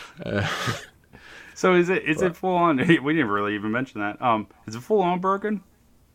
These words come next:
Speaker 1: It's a hairline fracture on the scaphoid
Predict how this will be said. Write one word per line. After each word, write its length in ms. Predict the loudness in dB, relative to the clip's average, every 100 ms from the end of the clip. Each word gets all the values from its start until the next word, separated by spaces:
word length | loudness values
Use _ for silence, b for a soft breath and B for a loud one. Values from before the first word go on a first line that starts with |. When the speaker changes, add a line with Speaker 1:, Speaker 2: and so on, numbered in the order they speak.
| _ _ _ _ _ _ _ _ _ _ 0
Speaker 1:
It's 320 | 2 2 0 2
a 160 | 2
hairline 920 | 0 -8 -4 0 2 0 0 0 0 -4
fracture 520 | -2 0 0 -4 -4
on 200 | -4 -4
the 80 | -4
scaphoid 1400 | -6 -6 -6 -8 -6 -4 -4 -8 -18 -8 -4 -4 -4